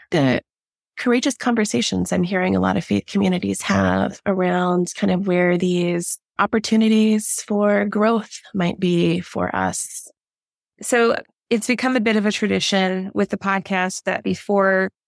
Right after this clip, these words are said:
Speaker 2: we say farewell each
Speaker 1: Mm-hmm.
Speaker 2: episode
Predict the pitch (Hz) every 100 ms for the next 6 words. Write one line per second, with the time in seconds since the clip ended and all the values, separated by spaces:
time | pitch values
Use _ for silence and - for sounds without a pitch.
0 | _ - 190 190 190 185 185 - - 190
1 | 190 190 180 185 175 170 170 202 - 190
2 | 175 160 180 - - 170 170